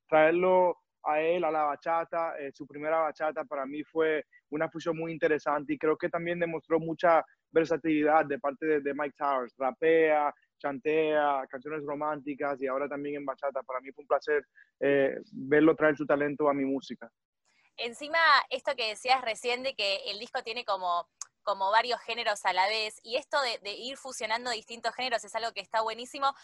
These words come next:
Speaker 2: y no solo pasó con Mike Towers, también con Manuel Turizo, con Marc Anthony, que también se sumaron a este disco.
Speaker 1: Sí.
Speaker 2: Vos a la hora de pensar en un artista para que se sume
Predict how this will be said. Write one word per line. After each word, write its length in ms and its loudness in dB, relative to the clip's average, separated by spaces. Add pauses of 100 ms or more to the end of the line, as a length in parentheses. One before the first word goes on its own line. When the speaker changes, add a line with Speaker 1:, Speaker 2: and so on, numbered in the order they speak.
(180)
Speaker 2:
y 80 -12
no 100 -2
solo 260 2
pasó 280 0
con 180 2
Mike 220 -4
Towers, 360 6
también 300 0
con 180 4
Manuel 280 0
Turizo, 400 -2
con 160 2
Marc 200 4
Anthony, 380 4
que 80 -2
también 280 2
se 100 -6
sumaron 320 0
a 40 2
este 180 -4
disco. 360 6
Speaker 1:
Sí. 80 2 (340)
Speaker 2:
Vos 200 6
a 80 8
la 140 10
hora 200 8
de 140 4
pensar 380 0
en 100 2
un 100 2
artista 460 4
para 220 6
que 120 -6
se 160 -6
sume 460 0